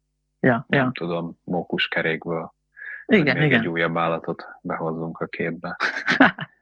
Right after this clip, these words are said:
Speaker 1: Igen. És, és ugyanez ilyen még egyszer vissza, hogy, hogy előtte valami nagyon stresszet, mert ó, ez milyen fontos, és akkor úgy perspektívába teszi dolgokat, hogy,
Speaker 2: Mhm.
Speaker 1: hogy így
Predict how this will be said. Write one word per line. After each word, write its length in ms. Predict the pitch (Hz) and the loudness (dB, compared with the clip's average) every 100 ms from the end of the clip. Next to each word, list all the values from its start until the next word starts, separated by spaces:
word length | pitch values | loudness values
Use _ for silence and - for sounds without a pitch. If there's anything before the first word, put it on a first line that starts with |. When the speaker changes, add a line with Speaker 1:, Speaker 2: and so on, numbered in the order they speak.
| - - - 254 _ | -10 -8 -8 -10 _
Speaker 1:
Igen. 420 | 180 135 131 135 _ - - | 2 4 2 -4 _ -20 0
És, 160 | 165 | 2
és 140 | 190 180 | 4 6
ugyanez 440 | 220 170 165 156 | 6 6 4 4
ilyen 240 | 147 143 - | 2 2 2
még 220 | 165 151 | 2 4
egyszer 300 | 127 - 117 | 2 0 0
vissza, 300 | 120 - 131 | 0 -2 0
hogy, 220 | 127 120 120 _ _ _ _ _ | 2 2 0 _ _ _ _ _
hogy 120 | - 165 | 2 4
előtte 440 | 202 165 - 147 | 6 2 0 -2
valami 380 | 139 160 151 139 | 0 0 0 0
nagyon 260 | 151 151 | 0 0
stresszet, 420 | 127 - 151 151 147 | 0 0 0 0 -4
mert 160 | 143 | 0
ó, 120 | 160 | 2
ez 100 | 147 139 | 2 0
milyen 260 | 156 127 | -2 -2
fontos, 400 | - 139 139 143 | 2 0 2 0
és 140 | - - | 0 -4
akkor 180 | - 165 | 2 2
úgy 80 | |
perspektívába 760 | - 180 143 - 131 - 131 123 | 6 4 4 -2 -8 -2 -2 -2
teszi 260 | - - | -8 -6
dolgokat, 420 | 135 123 120 117 - | 0 0 2 -6 -2
hogy, 160 | 123 - | -2 -2
Speaker 2:
Mhm. 180 | 110 104 - _ _ _ _ | -16 -16 -18 _ _ _ _
Speaker 1:
hogy 120 | 139 | 2
így 220 | 135 131 | 4 2